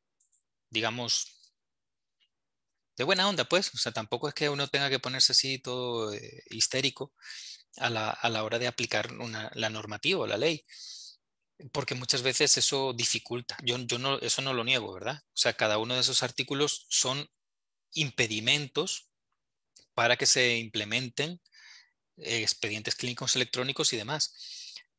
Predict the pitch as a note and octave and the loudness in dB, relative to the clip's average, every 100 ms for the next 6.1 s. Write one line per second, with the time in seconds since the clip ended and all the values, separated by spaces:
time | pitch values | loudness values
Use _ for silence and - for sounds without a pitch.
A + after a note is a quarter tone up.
0 | - - _ _ - - - C3+ A#2 B2 | -20 -20 _ _ -10 -2 0 2 0 0
1 | C3 - C3 B2 B2 B2 C3+ - B2+ B2 | -4 0 2 2 -2 -2 -2 -2 -4 -10
2 | - C#3 - B2 B2 - B2+ - - A#2+ | -12 -6 -4 -4 -2 2 4 4 4 0
3 | A#2 C#3+ C3 - - C#3 A#2+ G#2+ - G2+ | -4 -8 -8 -10 -2 2 2 2 -2 2
4 | - C#3 G#2 _ - A#2 A2+ A2 B2 D#3 | 2 2 -4 _ -6 -2 -2 2 4 4
5 | D#3+ C#3 F3+ _ _ _ _ - A2 G#2 | 4 -2 -4 _ _ _ _ -8 -2 -2